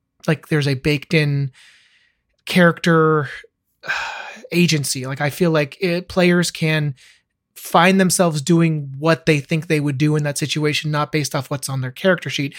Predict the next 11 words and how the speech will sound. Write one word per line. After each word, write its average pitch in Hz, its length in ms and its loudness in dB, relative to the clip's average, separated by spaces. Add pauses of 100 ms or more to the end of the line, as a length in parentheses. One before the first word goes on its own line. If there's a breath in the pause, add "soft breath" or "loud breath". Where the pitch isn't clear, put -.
(140 loud breath)
with 175 160 2
the 165 80 4
exception 156 420 0
of 135 220 -6
inventory. 143 460 -6
So 160 160 -2
to 165 100 -2
make 165 180 2
that 151 140 2
less 156 180 -2
confusing, 143 580 -4